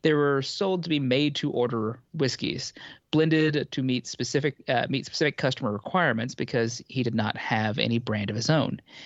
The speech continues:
He began using the na-, his name on the labels years later, selling a blended malt, Walker's, uh, Kilmarnock, uh, whiskey. In eighteen thirty-three, John married Elizabeth Purvis, daughter of the gardener, uh,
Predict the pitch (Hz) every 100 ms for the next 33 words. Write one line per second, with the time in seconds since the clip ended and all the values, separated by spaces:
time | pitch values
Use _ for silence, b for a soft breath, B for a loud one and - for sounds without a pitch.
0 | B B - 160 156 180 190 180 170 156
1 | 147 143 147 139 147 143 123 123 120 127
2 | 123 123 123 117 117 117 - 123 123 113
3 | - 131 113 110 - 127 120 113 160 190
4 | 143 120 110 101 - B B B 160 170
5 | 170 147 135 - - 123 - - _ _
6 | _ - - 175 165 143 131 127 - -
7 | _ _ _ - 135 113 120 113 - -
8 | _ _ _ _ _ b b b b b
9 | b b - - 113 131 123 127 120 127
10 | 208 151 160 123 123 123 123 117 117 -
11 | - 127 135 143 123 - - 208 131 156
12 | - 117 113 113 110 120 110 120 117 113
13 | 113 110 113 - - 117 117 -